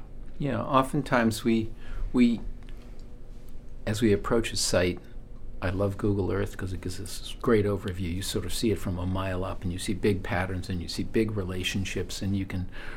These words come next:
really see it in a very macro way that, thanks to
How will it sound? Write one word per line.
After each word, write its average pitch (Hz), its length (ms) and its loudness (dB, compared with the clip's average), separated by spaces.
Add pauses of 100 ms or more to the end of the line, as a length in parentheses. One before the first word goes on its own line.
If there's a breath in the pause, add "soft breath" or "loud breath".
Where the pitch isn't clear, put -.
(140 loud breath)
really 110 240 6
see - 380 4
it 104 80 6
in 95 100 2
a 87 80 0
very 90 320 -2
macro 92 500 2
way 87 380 -2 (400 loud breath)
that, 117 300 4 (1200 loud breath)
thanks 98 260 2
to 90 200 -2